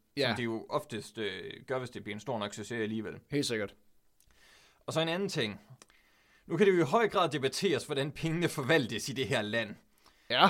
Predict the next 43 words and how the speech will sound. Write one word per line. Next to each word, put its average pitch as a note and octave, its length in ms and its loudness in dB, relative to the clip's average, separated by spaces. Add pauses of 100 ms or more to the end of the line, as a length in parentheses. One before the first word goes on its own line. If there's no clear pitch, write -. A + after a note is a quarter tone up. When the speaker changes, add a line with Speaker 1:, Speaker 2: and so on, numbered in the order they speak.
Speaker 2:
Øh, B2 560 0
så - 120 -2
jeg D3+ 160 2
vil F#3+ 100 0
ikke C#3 200 6
Speaker 1:
<laughs> - 20 6
Speaker 2:
vide E3 120 6
mig D#3 140 2
sikker G3+ 340 4
på, D3+ 540 2
at C3+ 140 -4
der C#3+ 60 0
kommer F3+ 460 4
mere C3 360 0
kvalitetsindhold B2+ 960 0
som A#2+ 160 -6
resultat A2+ 680 -4 (600)
af C#3 120 -2
pengene. B2+ 440 -2 (480)
Speaker 1:
Nej, D#3 180 6
nej, A2+ 180 2
nej, C3 120 2
nej. A2+ 180 0 (400)
Speaker 2:
Men, D#3+ 200 4
men E3 100 4
det, G3 240 -2
det G3+ 100 2 (200)
kan F#3+ 140 2
jeg F#3 100 2
selvfølgelig D#3 400 2
ikke, C#3 200 -2 (280)
øh, A2+ 220 -4
øh, G#2 420 -6
øh, D#2 200 -12 (160)
sige C#3+ 240 -4
noget A2+ 360 0 (300)
Speaker 1:
Der D3+ 80 4
Speaker 2:
om. D3 40 4
Speaker 1:
bliver E3 100 6
nok F3+ 200 4
skabt - 640 0
en, C3+ 200 0
øh, A2 540 2